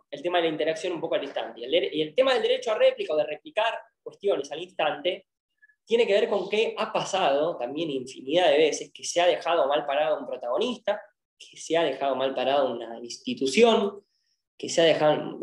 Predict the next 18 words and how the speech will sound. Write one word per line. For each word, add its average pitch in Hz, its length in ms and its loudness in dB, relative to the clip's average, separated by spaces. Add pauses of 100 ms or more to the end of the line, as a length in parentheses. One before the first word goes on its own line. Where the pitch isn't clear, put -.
mal 147 180 0
parada, 143 280 4
no 117 80 0
sé, - 180 -10
a, - 560 -16
a 131 40 -10
mismo 151 540 2
ha 131 140 -6
pasado 170 500 6
una 131 120 0
figura 131 420 -6
pública 156 340 0
importante, 156 480 -2
como 98 180 -6
puede 127 180 -10
ser - 140 -6
un 139 140 -4
político, 202 600 -2